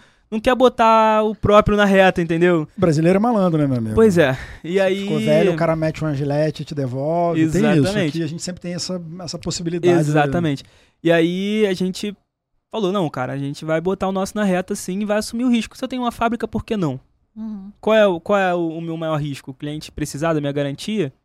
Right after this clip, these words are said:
Speaker 1: Pô, eu quero mais é que precise, cara, e que tenha a, a assistência, sabe, pra eu
Speaker 3: Muito
Speaker 1: poder
Speaker 3: legal.
Speaker 1: oferecer pra ele.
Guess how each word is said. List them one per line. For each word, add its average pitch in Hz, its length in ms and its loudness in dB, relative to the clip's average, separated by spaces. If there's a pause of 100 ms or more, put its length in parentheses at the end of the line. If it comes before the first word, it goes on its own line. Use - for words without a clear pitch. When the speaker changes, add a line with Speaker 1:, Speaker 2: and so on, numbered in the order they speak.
(120)
Speaker 1:
Pô, - 80 -6
eu 220 60 -6
quero 233 140 -4
mais 233 160 0
é 247 40 -4
que - 100 -12
precise, 247 500 -2
cara, 156 220 -2
e - 20 -14
que 214 120 -6
tenha 220 340 0 (140)
a, 170 80 -2
a 170 220 -2
assistência, 175 540 -4
sabe, 156 280 -2
pra 160 60 -4
eu - 20 -6
Speaker 3:
Muito - 80 -8
Speaker 1:
poder 165 140 -2
Speaker 3:
legal. 160 80 -4
Speaker 1:
oferecer 160 300 -4
pra 147 160 -6
ele. 139 200 -6